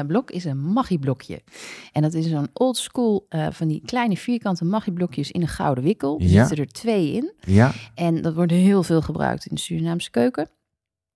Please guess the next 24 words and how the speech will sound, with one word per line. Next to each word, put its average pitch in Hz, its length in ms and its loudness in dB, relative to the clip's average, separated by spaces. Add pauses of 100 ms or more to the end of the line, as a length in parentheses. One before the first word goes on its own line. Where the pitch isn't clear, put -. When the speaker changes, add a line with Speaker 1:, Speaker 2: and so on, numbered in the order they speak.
(160)
Speaker 1:
Eh, 160 300 0
ik 208 180 2
gebruik 165 320 -2
het - 80 -14
zelf 180 260 -4
ook 220 120 -6
heel 220 260 -4
erg 190 160 -6
graag, 185 380 -8
want 185 160 -2
het 190 120 -6
geeft 202 340 -6
heel 196 220 2
veel 180 280 -6
umami 196 460 2 (120)
aan 175 180 -4
je 151 60 -2
gerecht. 151 560 -8 (420)
Speaker 2:
Maar, 107 300 4
maar 104 160 4
je 104 80 4
gebruikt 98 400 0
het 90 100 -2
hier 87 320 2